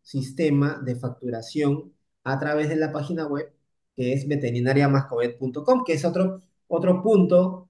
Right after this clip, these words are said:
que se logró con la digitalización, con este proceso, ¿no? Lo cual, como empresa, es conveniente porque te da acceso a mayor cantidad de clientes. Ya no te quedas solamente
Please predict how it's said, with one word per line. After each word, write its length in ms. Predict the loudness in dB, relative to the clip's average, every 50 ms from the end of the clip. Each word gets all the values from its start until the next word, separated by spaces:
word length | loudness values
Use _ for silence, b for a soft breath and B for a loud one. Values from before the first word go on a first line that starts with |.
| _ _
que 180 | -4 -2 -2 -2
se 180 | -2 -2 -2
logró 460 | 0 2 2 2 2 4 2 2 2 0
con 140 | 0 0 2
la 100 | 2 2
digitalización, 960 | 0 -2 -6 -8 -8 -6 -4 -4 -4 -4 -4 -6 -8 -4 -2 -2 -2 -2 -2
con 160 | -4 -2 -2
este 240 | -2 -2 -2 -6 -6
proceso, 720 | -2 -2 -2 -2 0 0 0 0 0 -2 -6 -12 -20 _ _
¿no? 180 | -20 -20 _ _ _ _ _ _ _
Lo 200 | 2 2 2 2
cual, 540 | 2 0 2 2 2 2 0 0 -6 -10 -16 _ _ _
como 260 | 0 2 4 4 4
empresa, 460 | 4 2 4 4 4 4 4 0 -4
es 100 | -6 -2
conveniente 520 | -2 0 0 0 0 0 -2 -4 -4 -6 -6
porque 320 | -6 -6 -8 -6 -8 -8
te 160 | -4 -2 0
da 320 | 2 4 4 4 2 0 -2
acceso 560 | -4 -4 -2 -2 -2 -2 0 -2 -4 -4 -4
a 120 | -6 -4 -2
mayor 380 | 0 2 4 4 4 2 2
cantidad 360 | -2 -4 -4 -2 0 0 2
de 120 | 0 0 0
clientes. 320 | 0 2 2 2 0 -2
Ya 80 | -2 -2
no 120 | -2 -4
te 100 | -4 -6
quedas 260 | -2 -2 0 0 -2
solamente 680 | -2 -4 -4 -2 -2 -4 -4 -6 -6 -4 -4 -6 -6 b